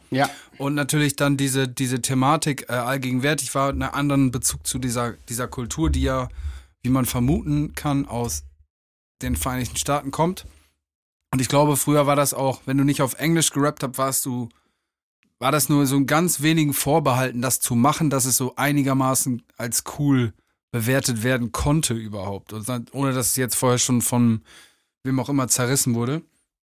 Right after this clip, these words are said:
Speaker 2: Genau, und, ähm, deswegen auch Fremd im eigenen Land lässt der Titel schon vermuten, es geht um, um Rassismuserfahrung, ähm, beziehungsweise diesen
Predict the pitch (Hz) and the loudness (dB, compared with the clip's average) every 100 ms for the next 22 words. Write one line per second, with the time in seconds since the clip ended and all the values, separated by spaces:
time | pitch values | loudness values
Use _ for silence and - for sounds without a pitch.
0 | _ _ _ - 147 151 131 135 139 127 | _ _ _ -4 2 4 4 2 2 2
1 | 131 131 127 131 131 123 139 135 143 139 | 0 2 2 2 2 0 0 -2 2 2
2 | 139 135 - 143 135 127 139 139 139 143 | 2 0 2 0 2 2 2 4 4 2
3 | 131 123 131 135 127 135 120 135 - 127 | 0 -2 -2 -2 -4 -2 -2 -4 0 0
4 | 131 131 104 135 123 117 120 117 113 117 | 0 -2 -4 -4 0 0 0 -2 0 -2
5 | - 147 127 123 - 120 117 117 113 _ | -2 -4 -4 -4 -4 -2 0 -2 -4 _
6 | _ _ _ _ _ _ _ 110 113 110 | _ _ _ _ _ _ _ -6 -4 -2
7 | 107 107 107 - 110 - 120 113 120 113 | -2 -4 -6 -8 -4 -2 0 0 0 0
8 | 113 120 113 | 0 2 0